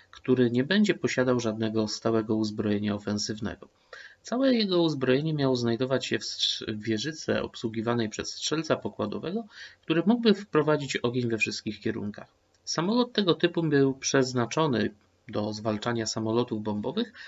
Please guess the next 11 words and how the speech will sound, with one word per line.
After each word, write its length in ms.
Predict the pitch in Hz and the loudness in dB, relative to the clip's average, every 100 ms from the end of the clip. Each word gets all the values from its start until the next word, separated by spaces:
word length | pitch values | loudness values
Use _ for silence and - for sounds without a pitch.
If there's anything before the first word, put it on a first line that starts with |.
| - - | -18 -12
które 200 | - 165 | -2 0
zdaniem 380 | 160 220 254 226 | 0 0 0 2
Brytyjczyków 600 | 175 - 135 - - 165 | 2 0 -2 -2 -2 0
miały 300 | 151 143 143 139 - - | 2 2 2 0 -16 -12
stanowić 680 | - - 135 131 127 123 - _ | -6 0 4 4 2 -4 -10 _
największy 840 | 123 120 113 120 117 110 - 117 110 - _ _ | 2 4 4 4 2 0 0 0 0 -4 _ _
problem 560 | 117 110 110 104 104 - | 4 4 4 0 -2 -4
dla 200 | 110 104 | -2 0
ich 160 | 98 - | -2 -4
obrony 340 | 110 104 101 | -4 -2 -4
przeciwlotniczej. 840 | - 107 - 127 120 107 101 - | -6 -12 -4 -2 -2 -4 -6 -8